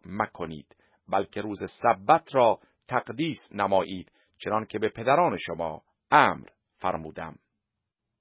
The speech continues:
اما ایشان نشنیدند و گوش خود را فرا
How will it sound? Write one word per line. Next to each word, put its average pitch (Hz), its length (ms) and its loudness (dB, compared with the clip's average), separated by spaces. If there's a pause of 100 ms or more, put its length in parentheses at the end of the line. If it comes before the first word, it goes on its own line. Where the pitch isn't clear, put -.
(440)
اما 185 260 6
ایشان 123 480 0 (140)
نشنیدند 139 800 2 (100)
و 104 140 2
گوش 104 300 -6
خود 107 220 -2
را 101 200 6
فرا 95 500 4